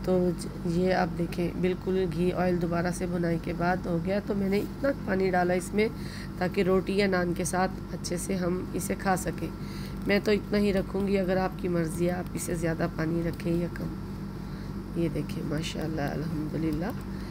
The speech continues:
पाँच मिनट के बाद पानी जब मैंने डाला था थोड़ा सा, तो वो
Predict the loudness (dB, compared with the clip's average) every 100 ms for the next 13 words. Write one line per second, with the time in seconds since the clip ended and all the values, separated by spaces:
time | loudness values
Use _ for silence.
0 | -8 -4 -2 -2 0 2 2 0 -2 -2
1 | 0 0 -2 -8 -8 -8 -8 -8 -6 -4
2 | 0 2 2 0 2 2 2 2 0 -2
3 | -4 -2 0 0 -2 -2 -2 0 0 -2